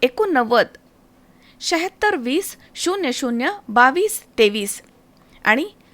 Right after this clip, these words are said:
सत्तर वीस सत्तर अडुसष्ट पंच्याण्णव.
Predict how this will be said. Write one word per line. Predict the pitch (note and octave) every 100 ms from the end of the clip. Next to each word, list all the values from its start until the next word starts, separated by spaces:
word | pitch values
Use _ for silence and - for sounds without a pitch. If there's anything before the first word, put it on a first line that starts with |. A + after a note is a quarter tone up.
| _ _ _
सत्तर | - F4 - A4 G#4+
वीस | C4+ D4 E4+ -
सत्तर | - B3 - B3+ F#4+ - _ -
अडुसष्ट | B3 C#4+ F4+ - F#4+ G4+ -
पंच्याण्णव. | B3 A#3+ A#3 F#4+ B3